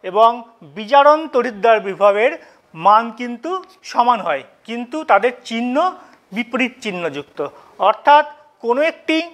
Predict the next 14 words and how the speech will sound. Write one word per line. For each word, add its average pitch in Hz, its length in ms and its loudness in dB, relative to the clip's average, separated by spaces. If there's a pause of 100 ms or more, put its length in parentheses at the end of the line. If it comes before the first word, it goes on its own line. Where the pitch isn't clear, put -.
(540)
নির্দিষ্ট 226 520 -2
তড়িৎদ্বারের 285 1000 2 (2000)
জারণ 262 460 4
তড়িৎদ্বারের 285 540 0
বিভবের 269 440 -2
মান 254 240 2
যদি 294 360 -6
plus 277 640 2
এক্স 269 320 -2
volt 214 420 -4
হয়, 214 300 2 (440)
তাহলে 240 180 -4
সেই 294 340 -6
তড়িৎদ্বারেরই 254 840 -2